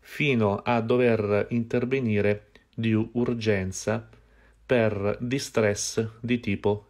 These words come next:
inspiratorio. La diagnosi si esegue tramite una fluoroscopia, vedrete tutto questo in dettaglio nelle lectures,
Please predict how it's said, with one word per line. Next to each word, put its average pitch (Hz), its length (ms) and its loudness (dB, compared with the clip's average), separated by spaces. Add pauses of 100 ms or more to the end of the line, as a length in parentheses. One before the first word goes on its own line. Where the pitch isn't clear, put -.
inspiratorio. 98 1000 -6 (1400)
La 107 160 0
diagnosi 170 680 2
si 123 180 -2
esegue 113 440 2
tramite 107 560 0
una 95 280 -4
fluoroscopia, 110 1040 -2 (340)
vedrete 113 500 4
tutto 104 300 -4
questo 101 540 2
in 101 160 0
dettaglio 101 680 -2
nelle 92 220 -4
lectures, 113 800 -4